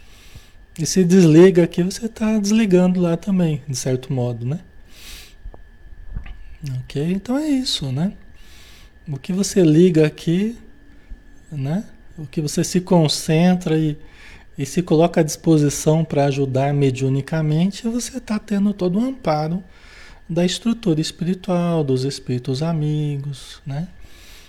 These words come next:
Se você se desconecta aqui, espiritualmente, de certa forma, se desconecta também, né? A coisa não é tão matemática assim, mas aí Jesus, ele falou de uma forma simplificada,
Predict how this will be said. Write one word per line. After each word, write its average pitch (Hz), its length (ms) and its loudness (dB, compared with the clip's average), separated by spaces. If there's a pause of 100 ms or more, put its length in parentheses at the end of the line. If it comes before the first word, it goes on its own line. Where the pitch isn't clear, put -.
Se - 160 -6
você 185 300 2
se 185 160 0
desconecta 170 880 2
aqui, 220 400 -6 (580)
espiritualmente, 196 960 0 (720)
de 180 80 -2
certa 180 380 -2
forma, 175 720 0
se - 220 -6
desconecta 147 760 -4
também, 147 520 -6 (400)
né? 156 240 -6 (1500)
A 139 60 -6
coisa 143 280 2
não 151 140 4
é 139 80 4
tão 147 260 2
matemática 131 840 -2
assim, 196 580 0
mas 175 320 0
aí 202 160 0
Jesus, 185 420 -2
ele 196 160 -2
falou 170 360 -2
de 160 80 -12
uma 175 160 0
forma 156 340 -4
simplificada, 160 1160 -6